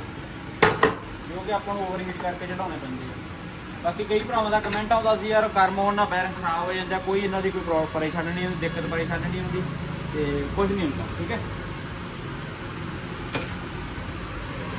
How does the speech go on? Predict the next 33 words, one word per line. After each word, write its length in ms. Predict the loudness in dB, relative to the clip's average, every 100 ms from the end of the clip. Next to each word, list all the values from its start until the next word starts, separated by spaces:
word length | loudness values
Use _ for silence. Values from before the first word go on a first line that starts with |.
| -6 -6 -6 -6 -4 -4 -4 -4 2
ਸੋ 100 | 6
ਦੋਸਤੋ, 340 | 8 10 10
ਜਿਹੜਾ 200 | 12 12
ਆਪਣਾ 240 | 12 12 8
ਇੱਧਰ 180 | 8 6
ਟਰੈਕਟਰ 280 | 6 10
ਆਇਆ 180 | 12 12
ਵਾ 120 | 10
ਸੀਗਾ 240 | 4 4 2
ਆਪਣੇ 240 | 2 -2
ਕੋਲੇ 180 | 0 0
ਅੰਮ੍ਰਿਤਸਰ 320 | 0 0 2
ਵਾਲਾ, 220 | 4 2 0 -6
ਤੇ 60 | -4
ਉਹਦੇ 280 | -2 -2
ਬ੍ਰੇਕ 320 | -2 0 0 0
ਵਗੈਰਾ 260 | 0 0
ਫਿਟਿੰਗ 360 | 0 -6 -8 -8
ਹੋ 100 | -8
ਗਈ, 80 | -8 -10 -14 -12 -12 -8 -2
ਬਾਕੀ 260 | -2 -2 2
ਪ੍ਰੋਪਰ 360 | 4 4 2
ਸੈਟਿੰਗ 320 | 2 2 2
ਹੋ 140 | -2 -2
ਗਈ। 140 | -4 -6 -10 -12 -12 -14 -12 -12 -10 -10 -10 -10 -10 -10 -6
ਤੇ 240 | 0 4 6
ਬਾਕੀ 280 | 6 6 2
ਕੁਛ 160 | 0 0 0 4
ਕਰੋ 140 | 6
ਚੈੱਕ, 240 | 6 8 8 6 4 4
ਬਿਲਕੁਲ 300 | 6 8 6
ਫ੍ਰੀ 240 | 6 4 4
ਘੁੰਮਦਾ, 340 | 4 4